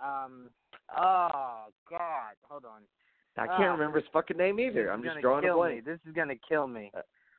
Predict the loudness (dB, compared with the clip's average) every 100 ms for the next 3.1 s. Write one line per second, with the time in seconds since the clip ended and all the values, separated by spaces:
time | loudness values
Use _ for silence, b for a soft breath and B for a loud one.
0 | _ 2 2 4 2 0 -2 -6 0 2
1 | 2 0 -2 -8 -10 -8 -4 -4 -4 -12
2 | -12 -10 -10 -12 -18 B B _ 2 2
3 | 0